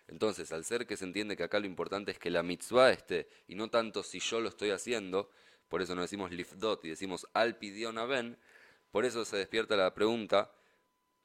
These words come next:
¿quién es el que dice la brajá de Sheheyanu? Había ben mebarej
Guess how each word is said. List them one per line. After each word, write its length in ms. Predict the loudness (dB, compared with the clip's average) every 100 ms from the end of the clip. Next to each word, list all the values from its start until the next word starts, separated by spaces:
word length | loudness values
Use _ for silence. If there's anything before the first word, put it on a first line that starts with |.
| _ _ _ _ _
¿quién 440 | 4 4 4 -2 -4
es 140 | -2
el 100 | 0
que 180 | 2 2
dice 260 | 0 2 4
la 80 |
brajá 260 | 6 6 4
de 80 | 2
Sheheyanu? 540 | 0 -2 -2 -2 -8 -18 _ _
Había 320 | -2 6 8
ben 180 | 8 6
mebarej 320 | 4 4 4